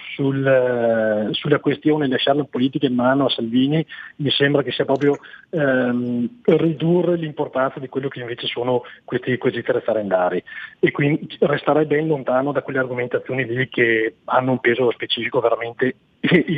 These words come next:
infinitesimale. Mm, credo invece che chi, anche esponenti di altri partiti, anche che magari al governo, mm,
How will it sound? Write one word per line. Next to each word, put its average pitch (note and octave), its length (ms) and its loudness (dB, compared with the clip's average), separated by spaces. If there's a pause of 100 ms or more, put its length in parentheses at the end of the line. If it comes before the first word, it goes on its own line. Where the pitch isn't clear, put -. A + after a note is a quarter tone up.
(120)
infinitesimale. A#2 920 0 (800)
Mm, D#3+ 340 4
credo F3+ 380 2
invece D#3 480 0
che A#2+ 360 -6
chi, D#3 360 -2 (380)
anche D3+ 300 0
esponenti C#3+ 380 0
di B2+ 60 -2
altri C3+ 220 2
partiti, - 420 -4
anche F#3+ 240 2
che B2 80 0
magari B2 440 4
al A#2 60 -4
governo, A#2+ 800 -2
mm, A2+ 380 -12